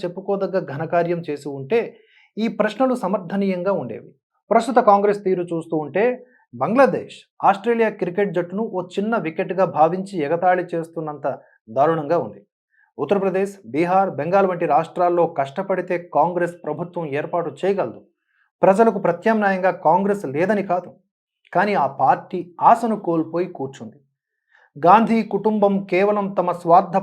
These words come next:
ప్రయోజనాలనే చూసుకుంటోంది అనిపిస్తోంది. బీజేపీ కంటే ఎక్కువ సీట్లు వస్తే అఖిలేష్, లాలూ మద్దతుతో తాను ప్రధానిని అవుతాను అని చెప్పి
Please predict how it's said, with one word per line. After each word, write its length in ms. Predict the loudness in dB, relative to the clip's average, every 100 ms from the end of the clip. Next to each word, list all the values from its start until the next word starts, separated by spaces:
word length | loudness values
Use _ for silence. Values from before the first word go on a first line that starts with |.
| 2
ప్రయోజనాలనే 640 | 2 2 0 0 0 -2 -6
చూసుకుంటోంది 560 | -8 -8 -8 -6 -4 -4
అనిపిస్తోంది. 520 | -6 -10 -14 -16 -20 -20 _ _ -4
బీజేపీ 380 | 0 2 2 0
కంటే 180 | 0 2 2
ఎక్కువ 200 | 2 0 -2
సీట్లు 240 | -2 -2 -2
వస్తే 200 | -4 -2 0 0
అఖిలేష్, 420 | 0 0 0 -4 0
లాలూ 300 | 4 6 4 0
మద్దతుతో 460 | -2 -2 0 0 -2 0 2
తాను 180 | 2 0
ప్రధానిని 520 | -4 0 2 2 0 -4 -12 _ 0 2
అవుతాను 340 | 4 4 2 0
అని 80 | -4
చెప్పి 200 | -2